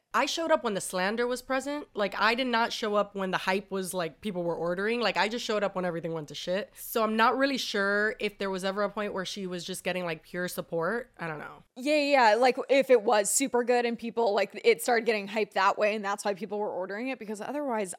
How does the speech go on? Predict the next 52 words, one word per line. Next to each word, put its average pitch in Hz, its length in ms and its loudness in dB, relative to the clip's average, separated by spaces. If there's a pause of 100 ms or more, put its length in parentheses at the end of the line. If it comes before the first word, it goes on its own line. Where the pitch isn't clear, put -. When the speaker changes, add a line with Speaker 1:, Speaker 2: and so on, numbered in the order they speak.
(140)
Speaker 2:
I, 220 200 -4
the 214 220 -6
last 233 380 -2
thing 339 160 -10
I 233 140 -6
would 240 160 -10
do 208 240 -6
would 180 160 -8
be 208 80 -12
scrolling 262 380 -8
through 277 140 -6
TikTok 175 680 -8
and 214 220 -8
see 269 200 -6
someone 262 640 -6
with, 254 180 -6
like, 220 180 -6
"This 392 180 -2
is 269 160 -6
this 269 220 0
sauce 440 460 4
that 240 100 2
I 214 140 2
made." 196 200 -8
Like, 247 220 0
Speaker 1:
I 320 100 -4
Speaker 2:
no. 349 80 -10
Speaker 1:
would 523 180 2
say 240 400 0
that 349 160 2
I 349 80 2
wouldn't 302 400 -4
do 262 160 -6
that, 320 280 -4
but 220 120 -2
I've 226 160 -4
actually, 302 560 -4 (540)
<laughs> - 560 -6
I've 269 220 4
ordered 302 300 2
multiple 233 480 -4
food 208 300 -2
items 233 400 -2
from 202 180 -4
TikTok. 202 580 -8
Okay, 190 160 -6
this 165 180 -10
is 220 80 -10
super - 180 -12
embarrassing. 151 420 -10
So 185 120 -8
one, 196 440 -6